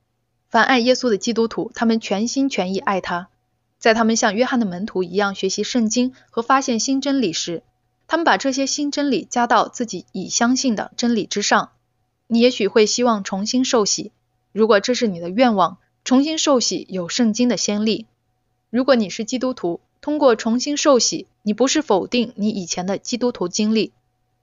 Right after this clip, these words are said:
在约翰的门徒重新受洗时，他们没有否定他们以前跟从上帝的经历。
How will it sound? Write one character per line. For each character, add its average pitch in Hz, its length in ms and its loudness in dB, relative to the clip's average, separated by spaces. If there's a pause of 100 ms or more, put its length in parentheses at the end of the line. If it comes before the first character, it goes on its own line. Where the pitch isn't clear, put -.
(140)
在 262 140 4
约 285 120 4
翰 294 160 0
的 240 80 2
门 196 160 -2
徒 214 180 0
重 208 200 -4
新 269 160 -2
受 269 220 4
洗 175 180 -2
时， 170 300 -4 (180)
他 - 80 -2
们 311 140 2
没 285 100 2
有 285 120 6
否 - 180 0
定 208 180 -2
他 220 80 -2
们 226 220 0
以 185 100 -6
前 190 260 -6
跟 254 160 2
从 190 220 -4
上 202 220 0
帝 196 100 -2
的 170 100 -4
经 214 260 -2
历。 208 180 -2